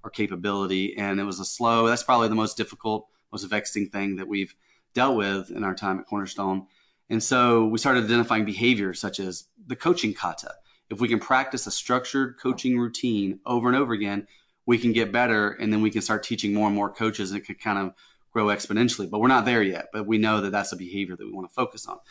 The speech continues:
So we started batching, you know, all these behaviors together. In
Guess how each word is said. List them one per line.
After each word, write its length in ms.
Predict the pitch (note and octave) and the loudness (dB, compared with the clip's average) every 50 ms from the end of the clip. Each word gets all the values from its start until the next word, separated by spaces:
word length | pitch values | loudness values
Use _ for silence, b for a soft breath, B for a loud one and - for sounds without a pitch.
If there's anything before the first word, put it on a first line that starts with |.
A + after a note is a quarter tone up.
| B B B B B | B B B B B
So 120 | B - D3+ | B 0 0
we 40 | D3 | 2
started 280 | - - E3+ C#3+ C3 | 2 2 2 2 2
batching, 300 | C#3 D3 D#3+ - - C#3+ - - - E3 | 2 2 2 2 -2 -6 -6 -4 0 4
you 140 | D#3 D3+ C3+ | 6 6 6
know, 80 | C3+ | 6
all 240 | A#2+ B2+ D3+ E3 F3+ | 6 6 6 8 8
these 180 | F3+ F3+ D3+ C3 | 6 6 4 2
behaviors 420 | C#3+ C3 D3+ D3+ C#3 C3+ A#2 G#2+ | 0 2 4 4 4 4 2 -2
together. 480 | - A#2+ G#2+ A#2 G#2+ F#2 F2 E2+ D#2+ - _ - | -4 0 0 2 0 0 -2 -6 -10 -12 _ -8
In 380 | A2 G#2+ G#2 G2+ G2+ G2 G2 | -4 -2 -2 0 -2 -2 -4